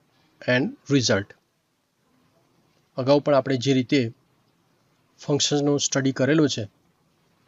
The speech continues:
તે જ રીતે આપણે આ વીડિયોની અંદર ફંક્શનનું સ્ટડી કરવાના છીએ, જેની અંદર આપણે ફંક્શનનો પરિચય મેળવીશું, ત્યારબાદ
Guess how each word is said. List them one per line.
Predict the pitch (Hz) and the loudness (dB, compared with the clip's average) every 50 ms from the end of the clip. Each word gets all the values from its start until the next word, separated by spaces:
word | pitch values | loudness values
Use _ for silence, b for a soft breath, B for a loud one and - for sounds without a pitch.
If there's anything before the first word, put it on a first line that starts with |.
| _ - | _ 0
તે | - 160 | 2 2
જ | 151 143 | 2 2
રીતે | 135 131 - 143 | 0 0 2 4
આપણે | 131 123 117 135 135 131 | 4 4 2 0 0 0
આ | 127 127 | 0 0
વીડિયોની | 123 127 123 131 131 131 127 | 0 0 0 2 2 2 2
અંદર | 123 123 143 143 123 107 - _ _ _ _ _ _ _ _ _ _ _ _ _ _ | 2 2 0 0 0 -2 -6 _ _ _ _ _ _ _ _ _ _ _ _ _ _
ફંક્શનનું | - - 147 131 - - 156 151 151 143 | -6 -4 -2 0 0 0 0 0 0 -2
સ્ટડી | - - 143 135 135 135 | -2 -4 -4 -4 -4 -4
કરવાના | - 127 120 120 120 120 120 | -4 -4 -4 -2 -4 -4 -4
છીએ, | - - 151 127 110 - _ _ _ _ _ _ _ _ _ _ _ _ _ _ _ _ _ _ - | -2 -2 -2 -2 -4 -6 _ _ _ _ _ _ _ _ _ _ _ _ _ _ _ _ _ _ -8
જેની | 120 135 139 143 | -4 -2 0 0
અંદર | 143 143 135 143 131 110 - _ _ _ _ _ _ _ _ _ _ _ _ _ _ _ _ _ _ - | 0 2 2 2 2 0 -2 _ _ _ _ _ _ _ _ _ _ _ _ _ _ _ _ _ _ -6
આપણે | 117 117 139 139 139 139 185 - - _ _ _ _ _ _ _ _ _ _ _ _ _ _ _ _ _ _ _ _ - | -4 -2 0 0 0 0 -2 -8 -16 _ _ _ _ _ _ _ _ _ _ _ _ _ _ _ _ _ _ _ _ -6
ફંક્શનનો | - 143 143 135 - 165 147 147 151 143 | -2 0 0 2 2 2 4 4 2 2
પરિચય | - 143 131 143 135 - 156 151 | 0 -2 -2 -2 -2 0 2 2
મેળવીશું, | 147 147 147 147 135 - 165 165 160 - _ _ _ _ _ _ _ _ _ _ _ _ _ _ _ _ _ _ _ _ _ _ _ - | 4 4 4 2 2 0 -2 -4 -8 -12 _ _ _ _ _ _ _ _ _ _ _ _ _ _ _ _ _ _ _ _ _ _ _ 0
ત્યારબાદ | 147 143 139 135 143 143 139 - | 2 2 2 2 2 0 0 -2